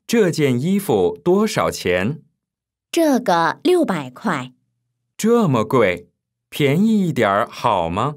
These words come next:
Speaker 2: 不行，这是特价。
Speaker 1: 请问这件衣服多少钱？
Speaker 2: 这个六百块。
Speaker 1: 这么贵，便宜一点儿好吗？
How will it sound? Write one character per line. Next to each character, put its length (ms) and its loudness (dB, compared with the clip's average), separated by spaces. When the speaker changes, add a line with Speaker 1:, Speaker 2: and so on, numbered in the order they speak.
Speaker 2:
不 160 0
行， 540 -4
这 160 2
是 220 0
特 320 -2
价。 400 -4
Speaker 1:
请 300 0
问 400 0
这 240 2
件 320 0
衣 160 0
服 460 0
多 200 2
少 240 -2
钱？ 540 -2
Speaker 2:
这 260 2
个 460 0
六 200 2
百 240 -4
块。 440 -6
Speaker 1:
这 320 2
么 160 2
贵， 440 0
便 320 0
宜 280 2
一 40 -2
点 160 2
儿 220 0
好 380 -2
吗？ 260 -4